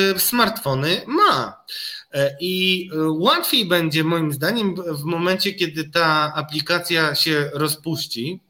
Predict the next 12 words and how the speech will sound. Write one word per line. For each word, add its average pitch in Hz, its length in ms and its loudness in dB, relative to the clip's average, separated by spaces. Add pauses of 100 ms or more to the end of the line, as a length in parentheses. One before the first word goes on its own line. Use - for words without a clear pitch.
(120)
po 135 460 -4
smartfonach, 135 800 -8 (340)
dużo 165 260 4
łatwiej 320 340 2
będzie 185 280 4
mówić, 160 500 0
e, 151 220 2
Szymonowi 160 540 0
Hołowni: 156 680 -2 (320)
„Zaraz, 117 480 0
jeżeli 160 840 0
chcesz - 760 0